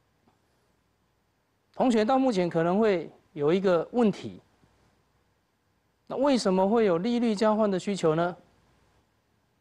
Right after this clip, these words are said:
我们用资产负债管理的概念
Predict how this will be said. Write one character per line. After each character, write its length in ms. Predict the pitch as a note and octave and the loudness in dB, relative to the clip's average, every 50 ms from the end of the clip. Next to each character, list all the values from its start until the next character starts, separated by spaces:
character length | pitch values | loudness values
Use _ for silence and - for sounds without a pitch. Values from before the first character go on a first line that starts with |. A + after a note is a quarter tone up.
| _ _ _ _ _ _ _ _ _ _ | _ _ _ _ _ _ _ _ _ _
我 80 | - C#3+ | -4 0
们 160 | D3+ E3 E3+ F#3+ | 0 2 2 2
用 340 | G#3+ G#3+ G3+ F#3+ E3+ D3 - _ _ _ _ _ _ _ _ _ | 2 2 0 0 -2 -6 -10 _ _ _ _ _ _ _ _ _
资 180 | - F#3+ G#3 | -4 -4 -2
产 240 | G3 - D#3+ C#3+ C#3+ | 0 0 -2 -2 -4
负 140 | D3 F#3 G3 | -6 -6 -4
债 160 | G3 F#3+ F3 | -2 -2 -2
管 260 | D#3+ D#3 D#3 E3 F3+ | -2 -2 -2 0 0
理 100 | E3+ D3 | -2 -2
的 220 | C3 C#3+ C3+ C3 - - _ _ _ _ _ _ _ _ _ | -2 -2 -4 -4 -6 -12 _ _ _ _ _ _ _ _ _
概 180 | - A3 G#3 G3 | -4 -4 -2 -2
念 260 | F#3+ F#3+ F3 D3 C3+ | -2 -4 -6 -6 -8